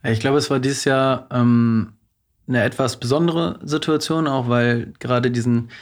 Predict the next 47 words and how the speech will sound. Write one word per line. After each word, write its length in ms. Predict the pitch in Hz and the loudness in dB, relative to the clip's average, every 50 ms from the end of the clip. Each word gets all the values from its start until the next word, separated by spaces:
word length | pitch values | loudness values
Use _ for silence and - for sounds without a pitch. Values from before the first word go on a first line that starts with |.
| - - - _ | -20 -20 -20 _
zweitausendvierer 640 | - - 127 117 120 113 117 113 - 143 147 143 143 | -8 -4 -2 0 0 0 0 0 2 2 2 4 2
Jahrgang, 320 | 139 135 135 139 127 131 | 2 2 2 0 0 0
also 160 | 123 110 113 | 0 0 0
den 140 | 107 113 110 - | 0 0 2 2
Altjahrgang 540 | 107 127 139 - 139 135 139 135 131 131 131 | 2 0 0 0 0 -2 0 0 -2 -2 -2
dieses 180 | 131 127 - | -4 -4 -4
Jahr 240 | - 135 131 131 131 | -4 -4 -4 -2 -2
in 60 | 127 123 | -2 0
der 80 | 123 | 0
U 60 | 123 123 | 0 0
neunzehn, 480 | 127 127 127 123 - - 123 123 120 | 0 0 -2 -2 -2 -2 -2 -2 0
die 100 | 117 113 | -2 -4
kenne 220 | 101 - 123 120 117 | -2 0 0 2 2
ich 80 | 113 | 2
jetzt 400 | 123 110 - - - - _ - | 0 -2 -4 -6 -14 -16 _ -8
seit 200 | - 110 101 - - | -6 -6 -4 -2 -2
drei 100 | 110 113 | -2 0
Jahren. 260 | 110 107 101 113 120 | 0 -2 -2 -4 -4
Also 200 | - 107 107 110 110 | -4 -2 0 0 2
da 80 | 110 | 2
habe 120 | 107 110 113 | 2 0 0
ich 80 | 110 - | -2 -2
damals 320 | - 120 120 117 110 - | -2 0 0 0 0 -2
in 60 | 117 117 | -2 -2
der 160 | 113 110 107 | 0 0 0
U 80 | 117 | -2
siebzehn 340 | 123 131 127 127 - 135 127 | -2 -2 -4 -4 -2 -2 0
oder 160 | 120 113 113 | 2 2 4
in 80 | 113 110 | 4 4
den 120 | 110 107 | 4 2
zwei 280 | 104 - - 120 117 110 | 2 0 0 2 2 2
U 60 | 110 | 2
siebzehn 340 | 113 127 123 127 - 123 120 | 0 0 -2 -2 -2 0 0
Saisons, 320 | 113 113 120 120 120 117 | 0 2 0 0 0 0
die 100 | 120 117 | -2 -2
eine 200 | 110 110 113 117 | 0 2 2 2
wurde 140 | 110 113 113 | 2 2 2
ja 60 | 107 | 0
abgebrochen, 420 | 104 110 - 113 113 113 107 101 113 | 0 -2 -2 -2 -2 0 0 0 -2
die 40 | 107 | 0
andere 300 | 110 110 110 110 113 107 | 0 0 0 0 0 0
war 140 | 110 107 | 2 2
ja 180 | 107 107 107 107 | 2 2 2 0
mit 140 | 107 104 - | 0 -2 -2
dem 80 | 104 | -4
Trainerwechsel. 580 | 110 - 117 120 120 113 117 113 - - 120 113 110 - - - - - - - - _ | -4 -2 0 0 0 0 -2 -2 -4 -4 -4 -6 -6 -8 -16 -20 -20 -20 -20 -20 -12 _
Also 260 | - 110 104 110 110 | -2 0 2 2 0